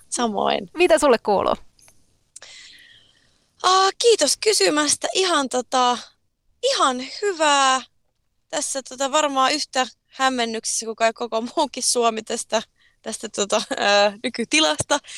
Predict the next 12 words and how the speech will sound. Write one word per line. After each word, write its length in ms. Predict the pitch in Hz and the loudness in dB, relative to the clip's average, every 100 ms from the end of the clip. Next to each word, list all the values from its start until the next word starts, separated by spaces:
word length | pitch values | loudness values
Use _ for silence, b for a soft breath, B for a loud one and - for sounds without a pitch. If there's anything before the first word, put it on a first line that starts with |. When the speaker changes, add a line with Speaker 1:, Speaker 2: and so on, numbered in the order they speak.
| B | B
Speaker 1:
mitä 180 | 262 247 | -2 0
maassamme 520 | 240 247 - 220 202 - | 2 0 -2 -4 -8 -4
tapahtuu, 640 | 381 - 415 - 370 370 | -4 -2 -4 -4 -4 -2
mutta 380 | 339 349 - 359 b b b _ | -4 -10 -8 -8 b b b _
ihan 260 | 359 320 311 | -6 -2 0
sillä 240 | 370 349 | 2 2
lailla 200 | 330 330 | 2 2
optimistisin 680 | 359 - 320 311 - 285 302 | 0 0 -2 -2 -2 -4 -2
mielin 420 | 294 294 269 262 | 0 2 2 2
katson 400 | 247 269 - 262 | -2 -4 -4 -4
tulevaan 580 | 240 262 233 214 208 202 | 0 2 4 4 2 2
ja 160 | 202 | 0